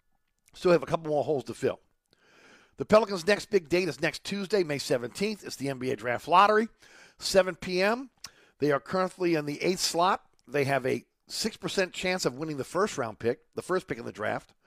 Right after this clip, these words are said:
Uh, they have a six point three percent p-, uh, chance of winning the second pick in the draft, a six point seven percent chance of winning the third pick in the draft. Oh, man, I wish this would happen.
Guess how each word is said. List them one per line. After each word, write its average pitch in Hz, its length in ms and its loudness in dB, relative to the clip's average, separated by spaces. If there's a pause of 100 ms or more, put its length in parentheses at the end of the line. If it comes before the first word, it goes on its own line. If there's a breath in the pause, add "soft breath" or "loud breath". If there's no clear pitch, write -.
(420 loud breath)
Uh, 120 240 0
they 131 100 2
have 131 100 0
a 127 60 -4
six - 220 -2
point 165 220 -8
three 226 240 -6
percent 156 420 -4
p-, 151 120 0
uh, 131 220 2
chance 151 340 -6
of 120 120 -8
winning 147 180 -6
the 123 80 -10
second 208 400 -2
pick 110 160 -8
in 107 60 -12
the 104 80 -14
draft, 104 360 -6 (480 loud breath)
a 127 80 -2
six 208 260 -4
point 180 240 -8
seven 226 320 0
percent 160 360 -6
chance 147 340 -6
of 123 120 -8
winning 151 200 -6
the 123 120 -4
third 202 420 -2
pick - 260 -8
in 117 80 -12
the 107 80 -12
draft. 101 480 -4 (480 soft breath)
Oh, 151 160 -2
man, 120 200 -6
I 107 80 -2
wish 107 220 -6
this - 160 -14
would 107 120 -6
happen. 135 560 -2